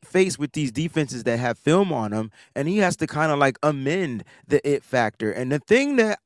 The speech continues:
I, I'm gonna, I'm gonna be the first to say, he has to hit those throws. I'm gonna be the first to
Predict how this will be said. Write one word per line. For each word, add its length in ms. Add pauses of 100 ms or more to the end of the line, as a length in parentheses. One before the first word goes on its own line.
(140)
I, 320
I'm 240
gonna, 220 (100)
I'm 140
gonna 120
be 60
the 80 (120)
first 340
to 100
say, 540 (420)
he 100
has 200
to 100
hit 240
those 220
throws. 480 (400)
I'm 80
gonna 120
be 140
the 100
first 340
to 120